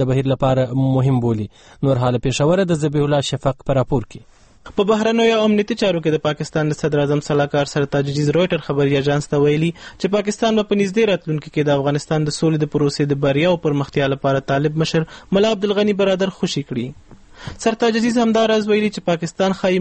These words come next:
Speaker 2: ملا برادر په روانه میاشت کې خوشي کړي او په وینا یې چې نوموړی به افغان دولت ته ونه سپارل شي. افغان دولت او د افغانستان د سولې عالي شورا په دې باور ده چې د ملا عمر مرستیال ملا عبدالغني برادر د افغان دولت او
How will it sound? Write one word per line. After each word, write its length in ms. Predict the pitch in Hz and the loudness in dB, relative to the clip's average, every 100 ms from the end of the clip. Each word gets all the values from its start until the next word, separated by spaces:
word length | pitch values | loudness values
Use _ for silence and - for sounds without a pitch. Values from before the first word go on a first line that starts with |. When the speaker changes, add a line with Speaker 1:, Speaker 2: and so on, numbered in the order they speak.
| 180 | 2
Speaker 2:
ملا 160 | 170 160 | 0 2
برادر 260 | 165 170 165 | 0 0 -2
په 100 | 170 | 0
روانه 280 | 170 196 180 | 2 2 2
میاشت 240 | 147 139 - | 0 -4 -6
کې 60 | 139 | -6
خوشي 220 | 143 143 143 | -4 -4 -2
کړي 120 | 156 160 - - | -4 -4 -10 -4
او 100 | 156 | -2
په 200 | 160 156 | 0 0
وینا 220 | 156 170 180 | 2 0 -2
یې 60 | 180 - - | -4 -12 -6
چې 60 | 196 | 0
نوموړی 280 | 208 226 233 226 | 2 4 2 2
به 120 | 208 | 0
افغان 280 | 208 214 202 | 0 2 2
دولت 260 | 208 202 196 | 0 0 0
ته 120 | 185 | 0
ونه 160 | 175 - | 0 -2
سپارل 340 | 143 131 123 - | -2 0 -2 -6
شي. 120 | 139 - - - - - - - | -10 -14 -20 -20 -20 -18 -10 -2
افغان 340 | 185 196 240 233 | 0 2 2 2
دولت 240 | 233 233 226 | 2 2 2
او 40 | |
د 120 | 214 208 | 2 2
افغانستان 480 | 208 208 - 220 214 | 0 0 0 0 0
د 60 | - | 0
سولې 260 | 220 208 202 | 0 2 2
عالي 120 | 202 | 0
شورا 200 | - 196 196 190 | 0 0 2 0
په 40 | 185 | 0
دې 160 | 202 | 2
باور 240 | 160 147 143 | 2 2 0
ده 100 | 151 160 - - | 0 -4 -10 -6
چې 80 | 165 | 0
د 60 | 175 | 2
ملا 160 | 180 185 | 2 4
عمر 180 | 208 220 214 | 4 2 2
مرستیال 360 | 196 202 196 190 | 0 0 0 2
ملا 160 | 185 175 | 2 0
عبدالغني 380 | 170 165 202 196 | 0 0 2 2
برادر 340 | 160 143 143 139 | 2 2 2 2
د 40 | 143 | 0
افغان 320 | 147 156 160 | 0 0 2
دولت 340 | 160 160 160 | 2 0 -2
او 20 | - | -2